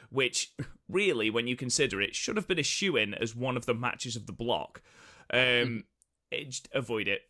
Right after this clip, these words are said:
Speaker 1: Everything else, fairly decent. There was nothing else particularly bad. T-Town was a bit boring. Tiger Mask was Tiger Mask. Um, his match with Gresham was very good when he was just big, grumpy Tiger Mask. But yeah, a good block. Shingo finished
Speaker 2: In
Speaker 1: top
Speaker 2: his
Speaker 1: with
Speaker 2: rocking chair,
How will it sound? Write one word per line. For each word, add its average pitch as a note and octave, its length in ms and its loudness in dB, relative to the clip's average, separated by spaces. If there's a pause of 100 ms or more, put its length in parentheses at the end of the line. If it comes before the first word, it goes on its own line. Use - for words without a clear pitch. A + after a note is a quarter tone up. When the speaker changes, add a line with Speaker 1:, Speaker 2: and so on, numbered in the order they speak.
(140)
Speaker 1:
Everything E3+ 340 -2
else, C#3+ 420 0
fairly E3 460 2
decent. C3+ 500 -2
There C#3 80 -4
was C#3+ 160 -2
nothing C3+ 240 0
else A#2+ 300 0
particularly B2+ 480 -2
bad. B2 240 -2
T-Town C#3 320 -2
was B2 100 -6
a A#2+ 60 -8
bit A#2+ 240 -2
boring. A#2+ 400 4
Tiger C#3+ 320 0
Mask A#2+ 240 -6
was A#2 100 -6
Tiger B2+ 340 0
Mask. B2 400 -4 (380)
Um, G#2+ 280 2
his B2+ 140 -2
match B2 200 -2
with B2 100 -8
Gresham B2 420 -2
was A#2 120 -6
very A#2 240 2
good A#2 220 2
when A2 100 -6
he G#2+ 80 -4
was G#2+ 100 -6
just - 240 -8 (220)
big, A#2 320 0
grumpy A2 420 -4
Tiger A#2 360 0
Mask. G#2 340 -10 (480)
But G#3 160 0
yeah, A3+ 180 4 (180)
a G#3 60 -4
good A3+ 280 -2
block. E3+ 300 0
Shingo D#3 340 0
finished C3+ 460 -6
Speaker 2:
In C3 80 6
Speaker 1:
top C3+ 80 8
Speaker 2:
his B2+ 100 2
Speaker 1:
with A#2+ 80 4
Speaker 2:
rocking A#2+ 320 6
chair, A2 300 6